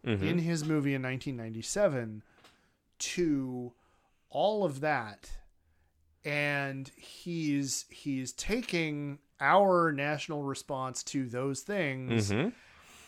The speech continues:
Speaker 2: and then ramping it up to eleven because he was born in <laughs> nineteen thirty-eight. In, in, you know, he's Dutch and, and
Speaker 1: Yeah.
Speaker 2: born in Holland in nineteen thirty-eight, and, like, you, do you see?
Speaker 1: Right.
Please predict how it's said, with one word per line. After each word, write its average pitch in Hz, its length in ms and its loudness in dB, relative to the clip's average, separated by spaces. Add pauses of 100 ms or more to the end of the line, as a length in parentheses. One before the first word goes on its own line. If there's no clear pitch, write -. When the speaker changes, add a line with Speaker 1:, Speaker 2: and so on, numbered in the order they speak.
Speaker 2:
and 180 180 4
then 170 140 2
ramping 156 360 0
it 143 60 0
up 139 160 0
to 147 160 2
eleven 185 460 8
because 156 400 2
he 147 80 0
was 147 140 2
born 151 240 2
in 147 100 2
<laughs> - 20 0
nineteen - 400 -4
thirty-eight. 143 680 4 (720)
In, 160 520 6
in, 135 480 0
you 156 140 -2
know, 127 180 0
he's 131 220 -2
Dutch 135 460 4
and, 156 180 0
and - 60 -2
Speaker 1:
Yeah. 104 260 12
Speaker 2:
born 160 160 10
in 165 100 6
Holland 180 480 12
in 160 100 6
nineteen 165 360 6
thirty-eight, 170 640 8
and, 156 280 2
like, 151 360 0 (120)
you, 170 180 -12 (960)
do 165 120 -6
you 147 120 -2
see? 370 460 8 (180)
Speaker 1:
Right. 123 360 12